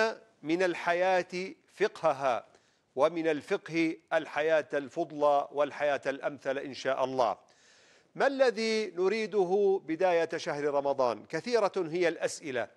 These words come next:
لكن سؤال مهم وكبير هو أننا نريد أن نعرف طريقنا إلى الله. ما هو طريقي إلى الله؟ ها هو شهر رمضان قد بدأ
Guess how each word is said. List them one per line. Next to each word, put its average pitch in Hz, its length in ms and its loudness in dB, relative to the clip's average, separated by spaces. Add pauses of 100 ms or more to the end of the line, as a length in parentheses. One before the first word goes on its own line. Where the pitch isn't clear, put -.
(360)
لكن 147 300 0
سؤال 165 580 0
مهم 147 420 -4
وكبير 143 680 -2
هو 151 420 2 (160)
أننا 151 440 -4
نريد 143 360 -4
أن 151 200 -4
نعرف 139 520 -4
طريقنا 139 680 -2
إلى 131 220 -2
الله. 117 360 0 (460)
ما 240 180 4
هو 202 260 4
طريقي 160 520 0
إلى 139 220 -2
الله؟ 113 340 -2 (440)
ها 254 140 4
هو 233 200 4
شهر 214 280 0
رمضان 208 840 4
قد 151 320 -2
بدأ 151 320 2